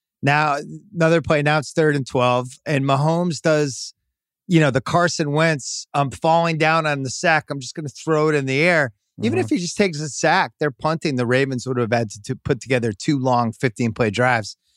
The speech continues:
Speaker 1: Um, Ravens give away two extra points.
Speaker 2: Yep.
Speaker 1: Chiefs still get the ball back with three minutes left, still look bored,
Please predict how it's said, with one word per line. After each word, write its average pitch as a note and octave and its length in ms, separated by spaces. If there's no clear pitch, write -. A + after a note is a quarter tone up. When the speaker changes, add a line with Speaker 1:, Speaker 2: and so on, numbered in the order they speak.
Speaker 1:
Um, B2 420
Ravens E3 400
give E3 180
away D#3 220
two D#3+ 240
extra C3+ 240
points. - 580
Speaker 2:
Yep. - 140
Speaker 1:
Chiefs G3+ 180
still G#3+ 160
get F#3 180
the F3 60
ball D#3+ 240
back E3+ 260
with C#3+ 120
three F3+ 180
minutes E3+ 300
left, F3 180
still G#3+ 320
look A3+ 220
bored, F#3 400